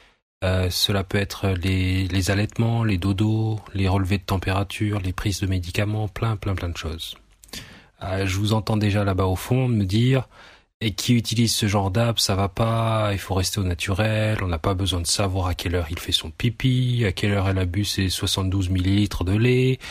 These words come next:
ou que bébé a dormi deux heures trente-cinq minutes et quarante et une secondes pour sa dernière sieste. » Non, on n'a pas besoin de tout surveiller, mais quand même, c'est une app qui nous a beaucoup servi et on doit pas être les seuls.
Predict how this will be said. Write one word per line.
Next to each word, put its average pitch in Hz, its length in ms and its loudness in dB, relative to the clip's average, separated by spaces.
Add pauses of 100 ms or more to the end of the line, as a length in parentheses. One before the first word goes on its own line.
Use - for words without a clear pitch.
(360)
ou 117 180 4
que 110 160 2
bébé 104 380 4
a 104 40 2
dormi 101 440 2
deux 101 200 2
heures 104 140 2
trente-cinq 101 500 -2
minutes 107 360 0
et 95 60 -2
quarante 90 360 -2
et - 20 0
une 98 120 0
secondes 104 480 0
pour - 160 -6
sa - 120 -2
dernière 98 340 0
sieste. » - 440 -8 (1300)
Non, 110 300 4 (340)
on 107 60 0
n'a 101 100 2
pas 123 240 0
besoin 123 300 2
de 117 80 2
tout 107 160 -2
surveiller, 107 580 2 (340)
mais 110 460 -2
quand 143 160 0
même, 123 380 0
c'est - 400 -2
une 101 100 2
app 107 140 -4
qui - 100 -6
nous 92 160 0
a 92 60 0
beaucoup 87 420 -2
servi 110 720 0 (640)
et 101 160 2
on 104 100 2
doit 104 180 0
pas 110 120 0
être - 180 -6
les 98 80 0
seuls. - 320 -2